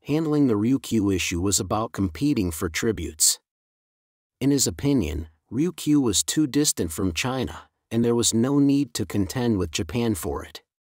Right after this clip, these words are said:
Regarding the response to the Ryukyu crisis, He Ruzhang presented three strategies in a letter to the Grand Council of State.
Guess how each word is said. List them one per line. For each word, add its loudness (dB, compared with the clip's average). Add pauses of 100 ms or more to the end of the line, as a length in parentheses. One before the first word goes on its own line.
(1120)
Regarding 0
the 2
response -2
to -6
the -2
Ryukyu -2
crisis, 0 (120)
He 0
Ruzhang 0
presented -2
three 0
strategies -2
in -4
a 0
letter 0
to -6
the -2
Grand 0
Council -4
of -4
State. -4